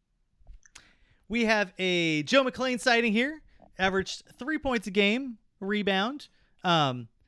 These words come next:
ended up being a big N B A money guy. So, um, a lot of financial, um,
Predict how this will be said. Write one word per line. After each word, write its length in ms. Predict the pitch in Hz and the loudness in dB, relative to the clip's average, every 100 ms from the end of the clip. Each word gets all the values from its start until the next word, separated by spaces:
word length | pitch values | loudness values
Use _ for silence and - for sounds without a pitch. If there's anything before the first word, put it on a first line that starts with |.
| _ | _
ended 240 | 208 247 330 | -6 -4 -2
up 180 | 349 - | -4 -2
being 300 | 262 262 240 | -2 0 0
a 160 | 196 202 | 0 0
big 420 | 170 247 254 - | 0 0 -2 -4
N 120 | 214 | -4
B 200 | 226 220 | -2 0
A 180 | 214 214 | 2 2
money 280 | 185 226 247 | 0 -2 0
guy. 280 | 151 113 - _ | -2 -4 -10 _
So, 440 | - 190 170 160 156 | -8 0 2 2 0
um, 340 | 151 143 151 | -2 -2 -4
a 40 | |
lot 140 | 160 190 | -2 -2
of 60 | |
financial, 1000 | - 190 180 185 - 190 175 165 160 147 - _ - - | 0 -2 0 -2 -2 0 2 4 2 0 -6 _ -20 -4
um, 400 | 165 143 131 | 0 0 -2